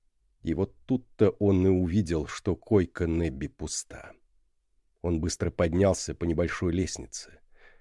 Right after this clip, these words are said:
На палубе, тянувшейся за борт, воздушный шланг молча поведал ему о происшедшем. Дед бросился к нему, страшным голосом зовя Бинни и Неда, которые, еще не до конца проснувшись,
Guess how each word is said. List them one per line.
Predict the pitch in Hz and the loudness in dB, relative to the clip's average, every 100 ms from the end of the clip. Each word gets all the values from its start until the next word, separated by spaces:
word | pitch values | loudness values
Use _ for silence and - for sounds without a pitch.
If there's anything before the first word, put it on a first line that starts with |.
| _ _ _ _ - | _ _ _ _ -2
На | 95 | 0
палубе, | 104 156 147 123 113 107 | 8 10 10 10 10 8
тянувшейся | - 104 131 - 120 107 117 | 4 4 4 2 0 2 2
за | 90 123 | 6 6
борт, | 120 104 98 - - | 8 6 2 -8 -2
воздушный | 92 82 117 110 85 | 0 2 0 0 -2
шланг | 82 - 101 107 85 - - | -4 0 4 4 4 -2 -2
молча | 92 120 113 - | 0 0 0 -2
поведал | 113 - 101 92 82 90 | 2 4 4 4 2 0
ему | 80 80 73 73 | 0 -2 -2 -4
о | |
происшедшем. | - 76 69 - - - - - - _ _ _ _ _ _ _ _ - | -6 -8 -6 -6 -8 -8 -14 -14 -18 _ _ _ _ _ _ _ _ -10
Дед | 87 104 107 - | 4 8 8 6
бросился | 82 110 90 92 85 - | 2 4 4 0 -6 -6
к | - | 0
нему, | 87 85 - - - _ _ _ | 2 2 -2 -8 -20 _ _ _
страшным | - 110 95 92 98 95 | -2 4 4 4 2 2
голосом | 90 117 104 - - 78 71 - | 6 8 8 4 -2 -4 -6 -4
зовя | 73 104 110 | 4 6 6
Бинни | 92 85 107 101 107 | 4 4 4 6 6
и | - | 6
Неда, | 123 127 113 87 87 - | 6 8 6 4 -2 -4
которые, | 92 - 123 101 | -4 2 4 4
еще | 92 104 - 123 | 4 2 4 6
не | 113 | 6
до | 104 | 6
конца | 113 107 - 117 | 4 4 4 2
проснувшись, | 104 - 143 127 - 87 - | 2 4 4 4 2 -4 -6